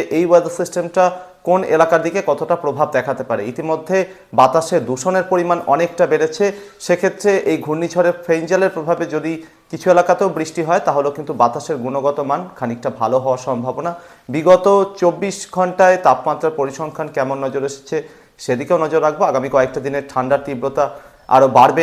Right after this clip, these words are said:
নাকি কমবে, সেই ব্যাপারেও জানাবো। সেই সাথে আগামী কয়েকটা দিনে আবহাওয়াতে overall কোথায় কেমন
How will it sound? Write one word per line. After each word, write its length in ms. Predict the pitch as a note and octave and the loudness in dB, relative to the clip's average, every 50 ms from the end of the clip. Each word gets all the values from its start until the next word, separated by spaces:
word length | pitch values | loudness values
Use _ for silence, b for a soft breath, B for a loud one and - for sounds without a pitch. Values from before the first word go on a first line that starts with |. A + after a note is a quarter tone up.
| D#3 C#3 | 0 0
নাকি 180 | C3+ C3 - C#3 A#2+ - | -2 -6 -8 -12 -6 -4
কমবে, 320 | D3 D3+ D#3 E3 D#3+ E3 D#3+ E3 D#3+ | -4 -2 -2 -2 0 0 0 0 -2
সেই 120 | - C#3 B2 | -4 -2 -2
ব্যাপারেও 340 | A#2 B2 A#2+ D3 D3 E3+ E3+ D3+ | 0 0 0 0 0 0 0 0
জানাবো। 280 | D#3+ D3+ D3+ D3 D3+ E3 E3+ B B B B - - | 0 -2 -2 -2 -2 -6 -8 B B B B -6 -4
সেই 140 | D#3+ D#3 D#3 | -4 -4 -2
সাথে 160 | F3 E3 - E3+ | -4 -2 0 0
আগামী 200 | D3 C#3+ C#3 C#3+ D3 | 0 0 0 0 0
কয়েকটা 220 | C#3 C3+ - D3+ | -2 0 -2 -6
দিনে 200 | B2+ C#3 C#3 D3 D3 - B2 | -6 -6 -6 -4 0 0 0
আবহাওয়াতে 440 | A#2+ C3+ B2 C3 C#3 C#3 C#3 D#3+ D#3 D3+ D3+ B B B B B - C3 | 0 0 0 0 -2 0 0 -2 -2 -4 -6 B B B B B -4 -2
overall 280 | C3 C#3 D3 D3 C#3+ C#3 - | -2 2 2 0 0 0 -4
কোথায় 200 | C3 C3 D3 C3+ | -4 -4 -4 -4
কেমন 180 | B2+ C#3+ C#3 C3+ | -4 -6 -6 -6